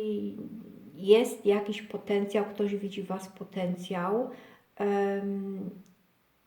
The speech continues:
i jeżeli chodzi o sprawy sercowe, tutaj widać, że ludzie będą was widzieć. E, z jednej strony będziecie zauważani jako dobry partner do robienia z nim interesów, z drugiej strony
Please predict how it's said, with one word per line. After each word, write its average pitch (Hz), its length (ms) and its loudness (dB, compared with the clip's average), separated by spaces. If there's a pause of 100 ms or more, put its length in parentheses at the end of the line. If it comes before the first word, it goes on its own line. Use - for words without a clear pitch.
(280)
i 254 220 2
jeżeli 233 360 6
chodzi 214 260 2
o 208 80 4
sprawy 214 420 0
sercowe, 208 520 -2
tutaj 208 320 -2
widać, 202 500 0
że 196 240 -2 (340)
ludzie 214 260 2
będą 202 360 2
was 196 340 -6
widzieć. - 400 -8 (380)
E, 202 160 6
z 202 80 -2
jednej 247 280 4
strony 220 280 0
będziecie 208 420 -2
zauważani 202 800 0
jako 196 540 -4 (300)
dobry 196 380 2
partner 196 840 -2 (220)
do 202 120 -2
robienia 190 680 -4 (100)
z 185 120 -8
nim 185 160 -2
interesów, 185 720 -6
z - 80 -18
drugiej 208 340 -2
strony 202 680 -2